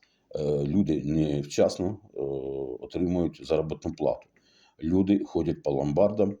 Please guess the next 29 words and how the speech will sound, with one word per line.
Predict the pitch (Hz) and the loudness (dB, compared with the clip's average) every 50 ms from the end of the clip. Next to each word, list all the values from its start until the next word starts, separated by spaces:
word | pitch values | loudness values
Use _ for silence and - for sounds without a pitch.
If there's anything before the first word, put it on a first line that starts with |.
| _ - | _ -6
люди, | 80 85 82 71 76 73 - - | -4 -2 0 0 0 0 0 -2
е, | 69 71 73 | -2 -2 -2
продають | - - 78 80 73 82 80 80 76 73 - - | -2 -2 -2 -2 0 0 -2 -2 -2 -4 -4 -6
останнє, | - - - 92 98 98 101 85 78 - - - _ _ | -8 -4 0 0 2 2 2 0 0 -4 -10 -18 _ _
щоб | - - - - | -12 -10 -10 -4
прокормити | - 76 76 - 76 73 85 92 87 | -4 -4 -2 -2 0 0 0 0 0
сім'ю». | - - 95 87 85 71 71 71 71 - _ _ _ _ _ _ _ _ _ - | -2 -2 0 0 0 0 -2 -4 -6 -10 _ _ _ _ _ _ _ _ _ -6
Оце | 80 - - - 120 104 | -6 -4 0 2 2 2
надо | 92 82 80 76 73 | 4 2 0 0 -2
спасати | 73 - - - - - 90 87 - 85 | -4 -6 -8 -2 0 0 0 0 0 -4
людей, | 85 80 - 78 73 73 - - - - _ _ _ _ _ _ | -4 -2 -2 0 0 0 -2 -4 -8 -14 _ _ _ _ _ _
спасати | _ _ _ - 92 - - 95 87 - - 90 | _ _ _ -2 0 2 2 2 2 0 -2 -4
їх | - - | -2 -2
від | 87 - - | -2 0 0
того, | - 90 92 98 | 2 2 2 2
щоб | 98 - - 80 | 2 0 -2 0
вони | 73 80 78 80 85 | 2 2 2 4 4
не | 87 85 80 | 2 2 2
заходили | 73 80 - 95 80 98 90 78 | 0 0 0 0 2 2 0 0
в | 73 | -2
ті | - - | 0 0
ломбарди. | 82 82 80 78 76 69 69 71 71 71 71 - - - - _ _ _ _ _ _ _ _ _ _ _ _ _ _ | 2 2 2 0 0 2 0 0 0 0 -2 -4 -4 -6 -10 _ _ _ _ _ _ _ _ _ _ _ _ _ _
А | - - 82 82 82 82 78 | 0 2 4 6 6 6 6
в | 76 - - | 4 2 2
К | - 101 92 | 2 2 4
П | - - 117 | 4 4 4
«Київпастранс» | - - 92 82 - - 85 80 87 85 80 78 - - | 4 4 2 2 2 0 0 0 0 0 0 -2 0 2
дуже | 101 95 90 - - 73 | 2 4 4 2 0 0
багато, | 78 80 85 101 101 - 117 113 - | 2 2 2 2 2 0 -2 -4 -8